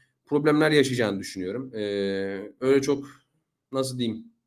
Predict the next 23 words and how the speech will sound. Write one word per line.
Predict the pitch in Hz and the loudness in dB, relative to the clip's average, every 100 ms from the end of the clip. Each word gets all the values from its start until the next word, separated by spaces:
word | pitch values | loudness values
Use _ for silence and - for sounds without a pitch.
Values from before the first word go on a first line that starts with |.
| _ _ _ _ _ _ | _ _ _ _ _ _
Ashley | 131 127 131 | 0 2 4
Young'ı | 131 135 | 4 4
aldılar | 131 113 101 | 4 2 -2
mesela | 95 98 95 | -4 -4 -4
Aston | 95 - 98 | -4 -6 -6
Villa'dan. | 98 95 117 120 117 | -4 -4 -4 -4 2
Ne | 131 | 4
kadar | 135 117 104 | 4 4 2
gerek | 98 92 90 | 0 0 -4
vardı? | 90 92 117 123 _ _ _ | -8 -8 -10 -10 _ _ _
Bilmiyorum. | 107 104 92 | -4 -2 -2
Adamın | 95 104 107 | -2 0 0
yaşı | 104 104 | -2 -2
yanlış | 104 117 - - | 0 0 0 -2
bilmiyorsam | 117 110 107 107 | 0 0 0 -4
otuz | 107 113 | -4 -4
dokuz | 110 104 - | -6 -6 -6
kırk | 110 - | -6 -4
oldu | 95 85 90 | -6 -4 -8
Ashley | 90 101 | -8 -8
Young'ın. | 92 101 123 _ _ _ _ - - _ _ | -6 -8 -12 _ _ _ _ -20 -20 _ _
Ee, | 151 151 147 143 - | 0 4 4 2 2
yani | 160 160 165 160 160 | 6 8 8 6 2